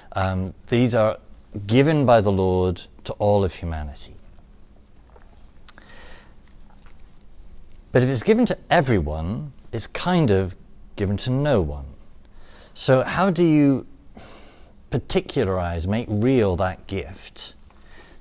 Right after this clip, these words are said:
This is what, in the church's vision, private ownership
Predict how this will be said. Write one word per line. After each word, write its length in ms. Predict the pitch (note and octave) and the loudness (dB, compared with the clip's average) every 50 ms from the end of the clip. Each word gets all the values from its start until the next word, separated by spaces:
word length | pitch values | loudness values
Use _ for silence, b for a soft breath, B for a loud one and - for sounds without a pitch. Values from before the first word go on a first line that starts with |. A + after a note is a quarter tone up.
| B - | B -2
This 180 | D3+ C#3+ - - | 2 2 4 4
is 140 | C3 A2 | 2 2
what, 220 | A2 A#2+ A2+ - - - - - - | 2 0 0 0 -4 -10 -20 -18 -10
in 120 | - A2 G#2+ | -4 -2 -2
the 80 | G#2 | -2
church's 420 | - - C3+ B2 F#2+ - G#2+ F#2+ E2+ | 0 0 0 0 0 -2 -2 -2 0
vision, 380 | F#2 G2 F2 E2+ F#2+ F#2 F2 | 0 -2 -2 -2 -2 -4 -4
private 580 | - - - - A#2+ A#2 A2 G#2+ G2 F#2+ F#2+ - | -6 -8 -8 -4 0 0 2 2 0 -2 -4 -6
ownership 640 | - G2+ G2 F#2 F#2 F2 E2 - - F2+ D#2+ - - | -6 -4 -4 -4 -4 -4 -6 -8 -8 -10 -12 -12 -16